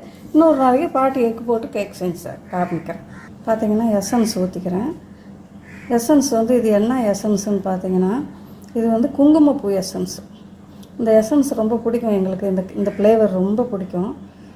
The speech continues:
அதனால தான் பாட்டி, பாட்டி வீட்டில் சாக்லேட் எசன்ஸ் இருக்கு, வெண்ணிலா எசன்ஸ் இருக்கு, ஸ்ட்ராபெர்ரி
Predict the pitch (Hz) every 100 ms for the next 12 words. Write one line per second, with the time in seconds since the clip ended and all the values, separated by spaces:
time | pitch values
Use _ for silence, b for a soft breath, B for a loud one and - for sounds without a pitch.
0 | B 226 226 233 220 247 240 226 226 220
1 | 226 240 220 220 254 - 214 214 - -
2 | 208 226 226 226 208 208 196 202 196 202
3 | 190 202 208 208 202 214 233 226 196 202
4 | 196 196 196 208 202 214 214 226